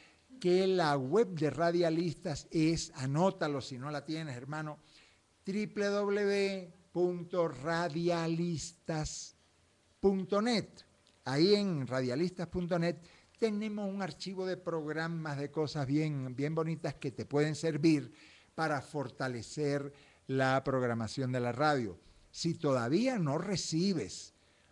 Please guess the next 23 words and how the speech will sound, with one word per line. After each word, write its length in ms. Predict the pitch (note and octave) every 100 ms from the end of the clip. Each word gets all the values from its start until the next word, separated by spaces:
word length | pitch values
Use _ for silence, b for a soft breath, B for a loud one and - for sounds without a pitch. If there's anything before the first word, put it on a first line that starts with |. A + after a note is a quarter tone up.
| b
los 300 | A#2 A#2 G2+
radioclips 880 | A#2+ A#2+ A#2 - D3 D#3+ D#3+ - -
en 300 | C#3+ C3+ B2
tu 520 | - B2+ B2 A#2+ A2+
correo 320 | B2+ A#2 C#3+ D#3
electrónico, 680 | E3+ E3 F#3 F3 E3 F3 - B B
inscríbete 920 | G#3+ A3+ G3+ - A3+ G#3+ G#3+ G3+ G3+
por 180 | - F3+
la 140 | E3 D3
web, 280 | D#3 D#3 - B B -
te 160 | F#3 F3+
metes 420 | G3 G#3 G3+ C#3
ahí 240 | D#3+ F3+
en 140 | F#3 C#3
radialistas 720 | C#3+ C3 C3 D3 E3 E3 D3
punto 380 | E3+ E3+ F3+
net 400 | F3 G3+ G3+ -
y 120 | E3 E3
tú 180 | F#3+
mismo 300 | F#3 F#3 E3+
ahí 120 | D#3+ D#3+
te 120 | D#3
inscribes 680 | C3+ - F3 F3+ F3+ F3